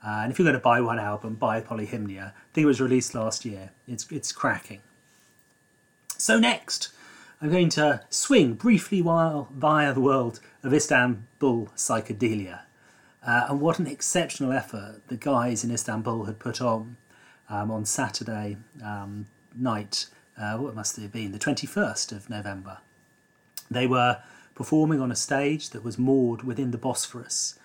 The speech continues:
with this really evocative lighting in the background and as day tipped into night. It was a show of four parts that included Baba Zula, a Mogola, Island Man, and the wonderful Ilhan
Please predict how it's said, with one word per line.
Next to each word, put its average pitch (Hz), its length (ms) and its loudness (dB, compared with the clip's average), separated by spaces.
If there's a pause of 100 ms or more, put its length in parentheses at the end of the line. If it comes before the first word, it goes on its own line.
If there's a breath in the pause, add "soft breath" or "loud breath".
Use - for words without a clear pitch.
(320 soft breath)
with 127 80 -4
this 117 120 -4
really 135 340 6
evocative 113 540 -4
lighting 117 480 -2
in 104 120 -8
the 104 40 -10
background 107 640 -6
and 107 140 -12
as 107 140 -12
day 107 480 -2 (680 soft breath)
tipped - 360 -8
into 110 280 -6
night. 98 460 -6 (460 soft breath)
It 131 60 -4
was 117 100 -2
a 127 60 0
show 156 240 8
of 143 80 2
four 135 240 6
parts 135 580 -2
that 127 100 -8
included 113 420 -6
Baba 113 240 -4
Zula, 160 420 2 (520 soft breath)
a 110 60 -14
Mogola, 151 680 2 (180)
Island 135 400 4
Man, 95 320 -8 (260 soft breath)
and 117 140 -6
the 117 40 0
wonderful 123 440 0
Ilhan 117 480 -4